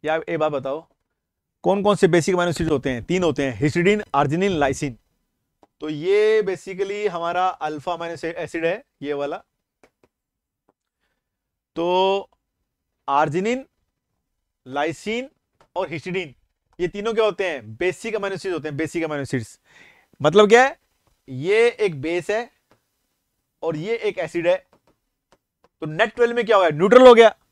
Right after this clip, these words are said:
इसको बेसिक कब बोलेंगे? जब इसके अंदर भी एक बेसिक ग्रुप होगा ना, जब इसके अंदर बेसिक ग्रुप होगा,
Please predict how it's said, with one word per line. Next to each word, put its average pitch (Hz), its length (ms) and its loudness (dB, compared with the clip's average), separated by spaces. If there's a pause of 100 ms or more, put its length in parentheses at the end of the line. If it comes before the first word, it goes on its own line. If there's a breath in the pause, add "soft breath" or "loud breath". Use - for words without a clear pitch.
(1000)
इसको 202 180 4
बेसिक 208 300 8
कब 254 60 10
बोलेंगे? 240 340 8
जब 214 300 -2
इसके 240 340 -4
अंदर 285 300 4
भी 277 160 -4
एक 240 340 -2
बेसिक 208 360 -2
ग्रुप 233 180 -6
होगा 196 180 -2
ना, 254 80 -2
जब 220 140 -4
इसके 220 160 -10
अंदर 226 100 -4
बेसिक 190 340 -6
ग्रुप 180 200 -10
होगा, 160 440 -2